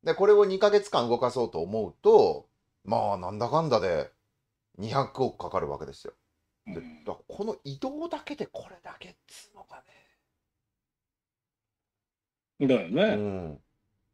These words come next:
Speaker 2: うん。で、今ほら、ホストタウンも次々に今中止になってるけど。
Speaker 1: うん。
Speaker 2: で、なんで中止になってるかっていうと、
Speaker 1: うん。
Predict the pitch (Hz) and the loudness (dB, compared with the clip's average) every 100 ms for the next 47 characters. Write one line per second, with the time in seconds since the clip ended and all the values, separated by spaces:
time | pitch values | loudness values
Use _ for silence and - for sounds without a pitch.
0 | _ 139 120 98 82 _ _ _ _ _ | _ -8 -6 -8 -12 _ _ _ _ _
1 | _ _ _ _ _ _ _ _ _ _ | _ _ _ _ _ _ _ _ _ _
2 | _ _ _ _ _ _ 175 196 196 196 | _ _ _ _ _ _ 2 6 6 8
3 | 165 127 123 110 95 85 85 - - 143 | 8 8 4 2 0 -4 -12 -20 -2 0
4 | 139 - 180 190 180 160 127 104 - 131 | 0 0 4 6 6 6 4 0 -4 -2
5 | 135 135 117 101 95 98 87 - 131 - | -2 -2 -4 -4 -6 -6 -8 -2 0 2
6 | 127 123 123 - 98 104 98 85 71 _ | 0 0 -2 -4 -10 -8 -8 -10 -14 _
7 | _ _ _ _ _ _ _ _ _ _ | _ _ _ _ _ _ _ _ _ _
8 | _ _ _ _ _ 185 202 240 180 - | _ _ _ _ _ 8 10 10 8 4
9 | 147 135 135 127 - 98 - - 85 82 | 2 4 2 2 -2 -8 -12 -14 -16 -6
10 | - 135 104 92 73 | 2 4 2 -4 -12